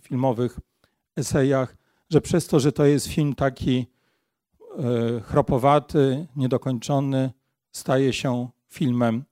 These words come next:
prawdziwszym. Nie wiadomo, czy Godard dokładnie coś takiego, em, powiedział, ale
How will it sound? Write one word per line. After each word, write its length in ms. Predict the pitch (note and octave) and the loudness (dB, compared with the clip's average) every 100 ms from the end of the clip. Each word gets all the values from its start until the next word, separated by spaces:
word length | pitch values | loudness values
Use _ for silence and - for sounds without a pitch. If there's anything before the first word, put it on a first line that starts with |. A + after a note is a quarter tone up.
| - | -4
prawdziwszym. 580 | B2+ A2+ A#2+ G#2+ - - G3 | -2 -2 -4 -6 -8 -12 -4
Nie 120 | F#3+ | -2
wiadomo, 340 | B3+ G3+ D3 | 0 0 0
czy 260 | - D3 C#3+ | 0 -4 -4
Godard 420 | E3+ D3 D3 C#3+ | -4 0 2 2
dokładnie 460 | C3+ C3+ E3 D3 C3+ | 0 2 2 2 -2
coś 180 | F3 C3+ | -6 -8
takiego, 500 | C3 - C3+ B2+ A2+ _ _ _ _ _ _ _ | -10 -6 -2 0 -2 _ _ _ _ _ _ _
em, 760 | - C3+ C3+ B2 A#2 B2 D3+ E3+ | -4 -2 0 0 -2 -4 -8 -4
powiedział, 720 | - C3+ D#3+ C3+ A#2 B2 C#3+ B2+ _ _ | -2 0 0 0 2 2 0 -6 _ _
ale 440 | - C#3 C3+ B2 | -2 2 2 0